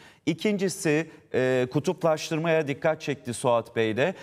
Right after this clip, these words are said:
Seçmenin kendiliğinden bir araya gelmesi, e, kutuplaştırmaya da bir yanıt, bir mesaj olmayacak mı? Siyaset yapma şeklini de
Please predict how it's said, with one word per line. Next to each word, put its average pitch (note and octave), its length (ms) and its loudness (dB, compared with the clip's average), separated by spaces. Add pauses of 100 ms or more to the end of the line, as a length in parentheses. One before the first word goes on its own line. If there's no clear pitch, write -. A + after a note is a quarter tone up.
(120)
Seçmenin F3 600 -2
kendiliğinden E3 840 -2
bir D3 120 2
araya E3 300 2
gelmesi, C3 720 0 (360)
e, A#2+ 320 2
kutuplaştırmaya D#3+ 1080 0
da C3+ 300 2
bir C3 140 0
yanıt, C3+ 560 0
bir C3+ 120 0
mesaj C3 400 0
olmayacak C#3 600 0
mı? A2+ 100 -2
Siyaset C3+ 580 0
yapma C3+ 280 0
şeklini C3 520 -2
de B2+ 180 2